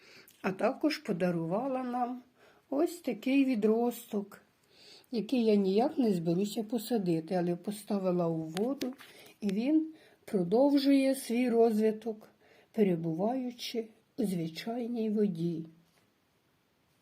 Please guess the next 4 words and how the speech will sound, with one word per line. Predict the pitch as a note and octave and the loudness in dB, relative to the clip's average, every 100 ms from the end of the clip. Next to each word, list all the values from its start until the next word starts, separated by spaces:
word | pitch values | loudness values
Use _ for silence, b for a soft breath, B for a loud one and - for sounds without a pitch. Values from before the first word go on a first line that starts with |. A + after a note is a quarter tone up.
| _ _ _ _ _ _ _ _ _ - - - - _ _ _ _ B B B B - | _ _ _ _ _ _ _ _ _ -20 -20 -20 -20 _ _ _ _ B B B B -4
А | A3+ | -2
цю | - | 4
орхідейку | B3 F#3+ F#3 G3+ F#3 B3+ D#4 D#4 B3 | 6 6 4 -2 2 4 2 2 -4
подарувала | - F#3 E3+ E3+ E3 G#3 C4+ C4 B3+ B3+ | -2 0 0 0 -2 -2 -2 -4 -4 -8